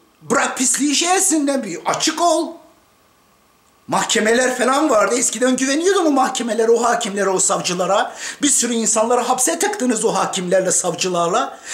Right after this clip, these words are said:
Şimdi birdenbire o hakimler, savcılar size karşı olunca, polisler size karşı olunca hemen vatan haini oldular, öyle mi?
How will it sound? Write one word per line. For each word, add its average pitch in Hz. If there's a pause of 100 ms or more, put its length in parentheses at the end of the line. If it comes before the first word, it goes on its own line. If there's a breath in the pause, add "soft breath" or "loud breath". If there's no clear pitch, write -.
(100)
Şimdi 262
birdenbire 240
o 226
hakimler, 214
savcılar -
size 202
karşı 196
olunca, 226
polisler 226 (220 loud breath)
size 233
karşı 214
olunca 254
hemen 233
vatan 226
haini 240
oldular, 147
öyle 185
mi? 415